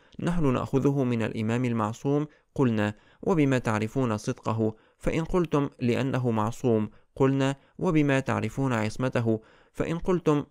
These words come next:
"بضرورة العقل"، لم يخف عليكم خزيكم، وعرفتم في الباطن من أنفسكم خلاف ما أظهرتم،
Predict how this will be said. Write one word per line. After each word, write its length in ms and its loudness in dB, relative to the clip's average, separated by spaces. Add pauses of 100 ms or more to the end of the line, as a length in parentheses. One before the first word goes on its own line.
"بضرورة 640 2
العقل"، 480 0 (200)
لم 220 0
يخف 320 -2
عليكم 560 0 (140)
خزيكم، 720 0 (120)
وعرفتم 640 -2
في 140 -4
الباطن 420 0
من 240 -2
أنفسكم 580 -4 (280)
خلاف 420 -2
ما 300 0
أظهرتم، 540 2